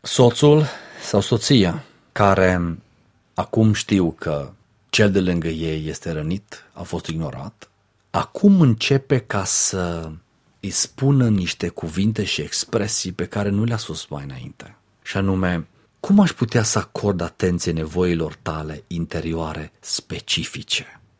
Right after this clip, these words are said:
Și e interesant că după douăzeci și cinci de ani niciodată nu a întrebat-o pe soția lui lucrurile astea. Niciodată n-a întrebat-o care sunt, de fapt, nevoile tale specifice. Pentru că el de fiecare dată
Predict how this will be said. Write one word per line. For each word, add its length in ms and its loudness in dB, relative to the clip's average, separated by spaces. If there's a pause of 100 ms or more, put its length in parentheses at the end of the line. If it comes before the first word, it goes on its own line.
(260)
Și 120 -4
e 20 2
interesant 380 4
că 80 4
după 260 4
douăzeci 360 6
și 120 0
cinci 340 2
de 180 2
ani 180 6
niciodată 460 0
nu 100 -2
a 20 -2
întrebat-o 480 -6
pe 120 -8
soția 400 -6
lui 180 -4
lucrurile 360 -10
astea. 320 -16 (520)
Niciodată 600 4
n-a 140 4
întrebat-o 640 -2 (500)
care 380 0
sunt, 540 4
de 100 6
fapt, 300 0
nevoile 680 -2
tale 340 -8
specifice. 840 -12 (180)
Pentru 300 2
că 160 -2
el 160 4
de 100 -2
fiecare 720 0
dată 560 -4